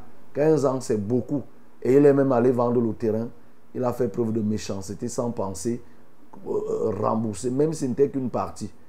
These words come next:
Je prie donc que, Seigneur, tu le touches. Et je prie aussi pour maman Jeanne. Aide-la, ô Éternel, à bien se comporter. Elle a encore en elle les traces, oui, de la chair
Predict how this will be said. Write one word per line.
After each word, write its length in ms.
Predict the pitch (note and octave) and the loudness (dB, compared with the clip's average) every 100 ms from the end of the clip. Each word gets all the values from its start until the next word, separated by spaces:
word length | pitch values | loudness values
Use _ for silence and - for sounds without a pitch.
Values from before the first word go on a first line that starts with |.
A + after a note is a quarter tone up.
| - - - | -16 -18 -4
Je 140 | A#2+ | -2
prie 220 | A2+ C#3 | 0 0
donc 240 | D3+ C#3+ A#2+ | 4 4 4
que, 80 | |
Seigneur, 440 | A#2 B2 A#2 C3+ A#2+ - - - - - - | -2 0 4 4 2 -4 -12 -12 -12 -12 -10
tu 140 | - | 0
le 100 | B2 | 0
touches. 560 | A#2+ C#3+ A2+ - - - - - - | 2 -2 -2 -6 -10 -12 -16 -16 -12
Et 100 | - | -2
je 120 | B2+ D3 | 4 4
prie 220 | - F3 | 6 8
aussi 500 | D#3+ - F3+ F3 - - - - | 8 4 -2 -4 -6 -12 -18 -8
pour 100 | B2+ | -2
maman 280 | B2 C3+ | 2 4
Jeanne. 340 | C3 C3 B2+ F#2+ - - - - - - | 4 4 4 0 -8 -12 -12 -12 -12 -6
Aide-la, 800 | A2+ A#2+ A#2+ A#2+ A#2 B2 A#2+ B2+ | 0 2 4 6 6 6 6 4
ô 180 | A#2+ A#2 | 0 0
Éternel, 400 | G#2 A2 A#2 A#2 | -2 -2 0 0
à 60 | A2 | 0
bien 220 | A2 B2 | 0 -2
se 140 | A#2+ | -2
comporter. 720 | A2 G#2+ A2 A2+ F#2+ C#3 A2+ - - - - - | -2 -2 -2 -4 -2 -2 -2 -4 -14 -14 -14 -8
Elle 140 | A2 A#2+ | -2 0
a 120 | B2 | 0
encore 560 | A#2 C3 C#3 B2+ A2+ - - - | 0 8 10 8 6 -4 -8 -6
en 220 | - A#2 B2+ | -4 0 2
elle 340 | C3 B2 A2 - - | 4 2 -2 -6 -10
les 120 | G#2 G#2+ | -6 -6
traces, 680 | - B2+ C3+ - - - - - G#2+ | -4 0 0 0 -8 -10 -14 -14 -6
oui, 300 | A2 B2+ A#2 | -2 0 2
de 120 | B2+ | 4
la 160 | C3 | 4
chair 440 | A#2+ - D#3 C#3+ | 4 4 6 6